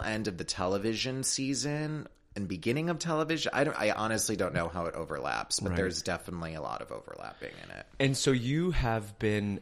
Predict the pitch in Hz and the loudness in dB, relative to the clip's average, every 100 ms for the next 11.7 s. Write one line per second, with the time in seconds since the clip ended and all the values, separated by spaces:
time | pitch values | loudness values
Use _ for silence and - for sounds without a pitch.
0 | - 98 92 - 113 110 - 104 - - | -2 -2 -2 0 0 2 2 2 0 -8
1 | - 117 110 101 - 113 120 92 90 - | 2 4 6 4 6 8 8 8 4 0
2 | 98 95 92 95 85 87 87 - 87 85 | 2 4 4 2 2 0 0 0 2 4
3 | 85 85 - - - - - - - 92 | 2 0 -4 -16 -20 -20 -20 -20 -4 -2
4 | 90 110 104 - 107 117 113 113 117 123 | 2 4 4 4 2 4 6 6 4 4
5 | 127 113 85 - - - 95 - 90 - | 4 4 2 0 -6 -4 -2 -4 -6 -6
6 | - 98 101 98 101 95 90 87 85 82 | -4 -2 -2 -2 -4 -4 -4 -4 -4 -6
7 | 85 87 82 87 78 71 76 - 76 - | -6 -8 -6 -6 -6 -8 -10 -8 -4 -4
8 | - 87 80 82 85 80 - 85 82 76 | -4 -10 -8 -4 -4 -4 -4 -4 -6 -8
9 | 71 - - 76 - - 113 107 95 82 | -10 -10 -14 -10 -6 0 2 2 0 -2
10 | 113 - - - - 78 - 73 - - | -4 -12 -16 -14 -10 -8 -6 -8 -8 -8
11 | - 58 67 62 - - | -6 -4 -6 -6 -8 -10